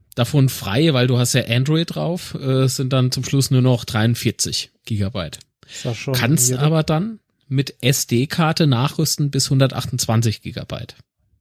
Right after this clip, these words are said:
Speaker 2: Mhm.
Speaker 1: Also geht auch noch, ne?
Speaker 2: Schon das
Speaker 1: Find
Speaker 2: neue
Speaker 1: ich.
Speaker 2: Android drauf, oder?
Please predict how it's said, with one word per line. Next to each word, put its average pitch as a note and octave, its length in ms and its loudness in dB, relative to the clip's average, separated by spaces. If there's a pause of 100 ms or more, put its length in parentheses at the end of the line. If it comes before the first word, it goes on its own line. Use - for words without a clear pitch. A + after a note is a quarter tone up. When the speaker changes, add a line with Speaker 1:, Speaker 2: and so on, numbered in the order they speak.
(180)
Speaker 2:
Mhm. G#2+ 220 -12 (140)
Speaker 1:
Also A#2 180 4
geht A2 280 0
auch G#2+ 180 2
noch, G2 260 -2 (140)
ne? B2 180 0 (680)
Speaker 2:
Schon B2 280 -10
das A#2 200 -4
Speaker 1:
Find A#2+ 120 -4
Speaker 2:
neue C#3+ 180 2
Speaker 1:
ich. F#3 60 -8
Speaker 2:
Android F3 440 -4
drauf, F3+ 380 -6
oder? C3 420 -6